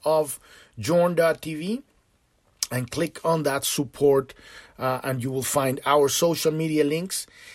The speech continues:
and you will also find our coaching, um, and guiding, um, um, um, programs. If, if you want help, one-on-one help working with your Gene Keys, you can schedule a one-on-one appointment,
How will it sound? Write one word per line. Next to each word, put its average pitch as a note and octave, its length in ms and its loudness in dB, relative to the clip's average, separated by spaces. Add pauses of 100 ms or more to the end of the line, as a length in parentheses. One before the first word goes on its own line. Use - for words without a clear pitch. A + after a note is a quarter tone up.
(120)
and C#3+ 280 0
you E3 80 0
will D#3+ 160 4
also D#3 340 4
find D3 480 0
our D#3+ 380 4
coaching, D#3+ 760 -2
um, A#2+ 380 -2 (440)
and A2 240 -4
guiding, D3+ 720 0 (100)
um, G#2 340 -6 (180)
um, F#2+ 340 -8
um, F2+ 460 -10 (220)
programs. E3 640 2 (500)
If, - 100 -16
if B2+ 200 -6
you D3 80 2
want D3+ 300 2
help, D3 280 4
one-on-one F3 640 0
help D#3 300 0
working D3+ 460 2
with D#3 260 -2
your D#3 200 2
Gene C#3+ 320 -6
Keys, C#3+ 380 -10 (360)
you A2 80 -12
can B2+ 140 -4
schedule C#3 480 2
a B2+ 60 2
one-on-one C3+ 580 0
appointment, C#3+ 640 -4